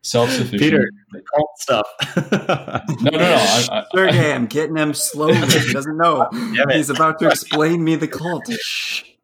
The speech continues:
Speaker 1: <laughs> Well, no, I mean, I mean, one thing is, like, the funny thing is, like, this is what, this is, like, what, uh, communism basically is, is, like, self-sufficient, um, groups of people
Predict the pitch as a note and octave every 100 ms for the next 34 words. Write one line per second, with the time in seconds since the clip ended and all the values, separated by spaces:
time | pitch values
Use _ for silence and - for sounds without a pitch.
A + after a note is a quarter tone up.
0 | - C4+ - F#4 G3+ - C3 B2+ - -
1 | - - D#3 D#3 A#2 A#2 - B2+ B2 -
2 | - C#3+ D3 B2+ A2+ G2+ - - G#2+ F#2+
3 | A#2 A2 G2 F2+ F#2 F2+ G2+ G2+ F#2 F2+
4 | - G2+ - G2+ F#2+ E2+ F2+ F2 - E2+
5 | E2 D#2+ - F#2+ F2 E2+ E2 D#2+ - -
6 | G2+ F#2 - - - - G2 F#2 - G2+
7 | F#2 - F#2 F#2+ - F2 - _ _ _
8 | _ _ E2+ E2+ D#2+ E2 - _ _ _
9 | _ _ - F#2+ - - E2+ E2 D#2 _
10 | _ _ _ _ _ _ G3+ - E2+ D#2+
11 | -